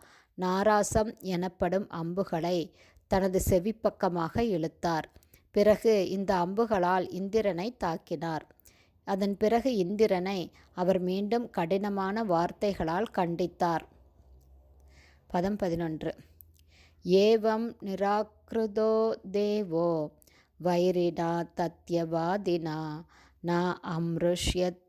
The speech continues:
தத் அதிக்ஷேபம் தோத்ர ஆஹத இவ த்விபக. Word by word meaning. ஏவம் இவ்வாறாக நிரா-, நிராகிருத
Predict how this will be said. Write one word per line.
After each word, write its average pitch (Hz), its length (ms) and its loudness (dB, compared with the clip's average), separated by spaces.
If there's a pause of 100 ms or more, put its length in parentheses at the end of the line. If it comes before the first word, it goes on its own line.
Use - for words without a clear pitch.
(140)
தத் 180 320 -2 (300)
அதிக்ஷேபம் 180 1300 -2 (640)
தோத்ர 196 540 4 (140)
ஆஹத 190 920 -2
இவ 190 500 -2 (100)
த்விபக. 175 760 -4 (1300)
Word 190 40 -6
by 185 160 -2
word 180 420 0
meaning. 160 260 -2
ஏவம் 185 540 2
இவ்வாறாக 170 760 -2
நிரா-, 156 300 -8 (160)
நிராகிருத 175 800 -4